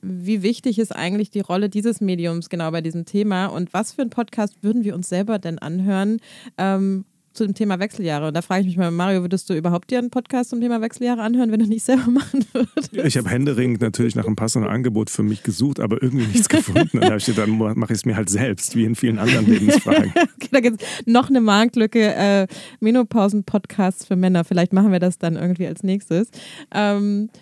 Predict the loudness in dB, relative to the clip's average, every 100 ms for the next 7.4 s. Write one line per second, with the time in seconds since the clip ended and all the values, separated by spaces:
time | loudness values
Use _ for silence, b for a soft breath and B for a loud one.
0 | _ -4 0 2 2 0 0 0 0 -2
1 | -2 -2 -2 -2 -4 -6 -4 -2 -2 -2
2 | -6 -6 -6 -4 -4 -6 -6 -6 -4 -4
3 | -2 -2 -2 -4 -6 -2 0 -2 -6 -6
4 | -4 -4 -6 -4 -4 -6 -6 -6 -4 -4
5 | -4 -6 B B -6 -4 0 0 0 -2
6 | -2 0 -2 -4 -4 -2 -2 0 -2 -2
7 | -4 -2 -2 -4